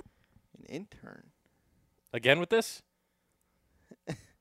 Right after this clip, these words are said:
Speaker 2: don't know about, I don't know about this. I don't wanna say anything, but, you know.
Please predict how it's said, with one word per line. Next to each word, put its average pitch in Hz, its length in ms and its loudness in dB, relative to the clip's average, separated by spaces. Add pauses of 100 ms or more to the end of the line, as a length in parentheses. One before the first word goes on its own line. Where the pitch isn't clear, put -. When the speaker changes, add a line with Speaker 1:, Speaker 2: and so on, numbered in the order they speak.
(920)
Speaker 2:
don't 98 100 -6
know 98 80 -6
about, 90 240 -10 (500)
I 104 60 -10
don't 101 100 -6
know 98 100 -6
about 92 200 -6
this. 95 300 -8
I 120 80 0
don't 120 80 4
wanna 110 120 2
say 110 160 -2
anything, 113 320 -4
but, 104 160 -4
you 92 120 -8
know. 87 120 -8